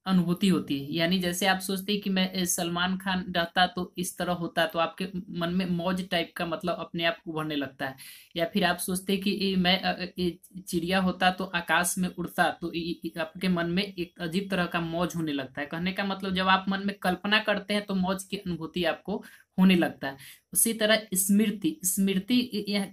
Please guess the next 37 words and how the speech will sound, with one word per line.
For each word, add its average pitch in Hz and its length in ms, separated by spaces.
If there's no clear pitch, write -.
कहने 202 260
का 214 140
मतलब 208 220
याद 190 380
करने 180 220
के 170 100
सेंस 156 300
में। 170 120
अगर 185 140
कुछ 208 260
आप 190 180
याद 196 320
करते 208 320
हैं, 175 240
तो 185 80
क्या 190 200
होता 196 240
है? 165 260
जिस 185 140
प्रकार 208 320
आप 208 200
कल्पना 196 420
करते 220 320
हैं, 220 160
तो 208 100
आपको 196 320
मौज 208 320
की 220 120
अनुभूति 202 360
होने 196 220
लगता 180 320
है। 165 60
उसी 165 200
पर-, 185 260
त-, - 440
पर-, 185 380
तरह 185 320